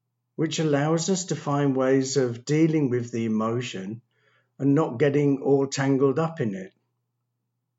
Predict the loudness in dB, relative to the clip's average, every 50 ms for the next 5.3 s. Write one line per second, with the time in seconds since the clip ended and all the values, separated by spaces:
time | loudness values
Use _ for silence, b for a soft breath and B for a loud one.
0 | _ _ _ _ _ _ -6 0 4 6 6 6 6 4 2 4 4 4 4 4
1 | 2 0 0 0 0 0 0 0 0 -2 -2 -2 -2 0 0 -2 -4 -4 -2 0
2 | 0 2 2 0 -2 -6 -12 -20 _ _ _ _ _ _ _ _ _ _ _ _
3 | _ _ _ _ _ _ _ _ _ 0 2 4 6 6 4 4 2 -2 -2 0
4 | 2 2 2 0 2 2 2 2 2 0 -2 -2 -2 -4 -4 -4 -6 -8 -8 -8
5 | -8 -8 -8 -10 -12 -12